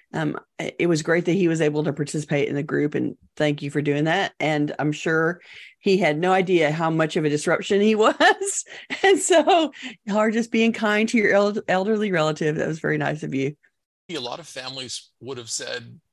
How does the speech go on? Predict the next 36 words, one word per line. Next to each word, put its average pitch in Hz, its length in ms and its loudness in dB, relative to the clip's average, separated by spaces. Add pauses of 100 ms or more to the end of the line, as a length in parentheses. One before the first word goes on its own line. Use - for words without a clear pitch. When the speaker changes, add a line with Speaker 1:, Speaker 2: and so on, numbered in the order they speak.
(500)
Speaker 2:
"No, 131 520 -6
<laughs> - 60 -20
you 185 100 0 (100)
made 208 200 -6
your 185 180 -10 (100)
bed, 151 340 -8
now 135 200 -4
lie 135 260 -4
in 120 180 -8
it." 120 180 -8
It 294 100 -6
was - 100 -4
really 311 280 0
nice, 320 360 -2 (120)
Speaker 1:
<laughs> 403 160 -2
Speaker 2:
really 415 180 2
nice 165 380 0
of 135 160 -10
them 131 280 -6
to, 127 320 -8
uh, 123 180 -8 (380)
jump 127 280 -10
to 117 120 -10
his 110 220 -8
aid. 104 480 -10 (340)
Speaker 1:
Yeah, 180 260 4
try 185 200 0
to 175 60 2
make 175 200 0
it 165 80 2
happen. 160 460 -2 (100)
Yeah. 139 320 -2 (440)
Well, 208 180 4
and 196 100 4
I 190 80 2
think, 214 360 -2